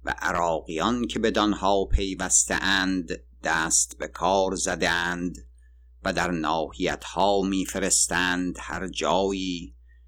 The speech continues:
و رعایا را می‌رنجانند و هر چه بیابند می‌ستانند و فساد بسیار است از ایشان. و نامه رسید از بست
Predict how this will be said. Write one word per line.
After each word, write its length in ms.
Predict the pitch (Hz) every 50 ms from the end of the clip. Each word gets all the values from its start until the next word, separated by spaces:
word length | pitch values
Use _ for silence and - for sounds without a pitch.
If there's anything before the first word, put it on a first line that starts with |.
| - -
و 60 | - 87
رعایا 800 | 90 92 78 - - 90 87 85 82 85 87 92 98 98 92
را 240 | 92 92 85 78 76
می‌رنجانند 1500 | 78 82 90 104 113 107 113 110 104 107 107 104 101 - 98 92 90 90 90 92 90 90 90 87 90 90 90 87 78 - - - - - - - - - - -
و 80 | 69 73
هر 260 | - 78 87 107 120
چه 220 | - - - 127 110
بیابند 960 | 101 113 110 110 104 101 101 98 90 92 92 92 92 92 92 92 90 82 85
می‌ستانند 1120 | 85 90 90 98 101 90 - - 78 71 - 71 67 69 71 73 64 55 55 55 60 58 - - - - - - - - - - - - - - -
و 80 | 69
فساد 760 | - - - - 78 - - - 92 104 117 117 117 110 98
بسیار 680 | 110 92 101 92 - - - 113 113 117 120 110 98 90
است 400 | 80 73 69 62 - - - -
از 200 | - 76 82 73
ایشان. 440 | 78 76 71 - - - - - - - - - - - - - - - - - - - - - - - - - - - - - - - - - -
و 60 | 107
نامه 380 | 117 127 127 127 120 117 120 120
رسید 560 | 120 120 107 - - - 117 113 110 107 -
از 340 | - - 101 104 101 104 98
بست 600 | 98 113 113 113 107 110 107 - - - -